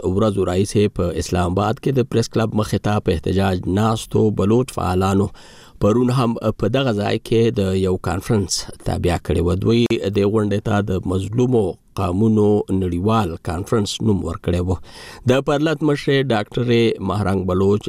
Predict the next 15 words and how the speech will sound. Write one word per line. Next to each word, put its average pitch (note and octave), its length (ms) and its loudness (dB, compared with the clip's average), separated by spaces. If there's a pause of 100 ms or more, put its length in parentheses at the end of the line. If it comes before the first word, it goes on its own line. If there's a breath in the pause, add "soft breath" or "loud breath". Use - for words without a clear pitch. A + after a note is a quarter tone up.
له F2 160 2
رسنیو F#2 440 0
سره G2 200 -2
په - 120 -8
خبرو F#2 260 2
کې G#2 180 2
وویل A2+ 180 2 (460 loud breath)
چې G#2+ 180 2
د A2 140 2
پولیسو B2+ 380 2 (180)
د A2 100 4 (140)
ځورونو G2+ 560 2
باوجود G2 480 0
یې F#2 100 -2
خپله G2 240 0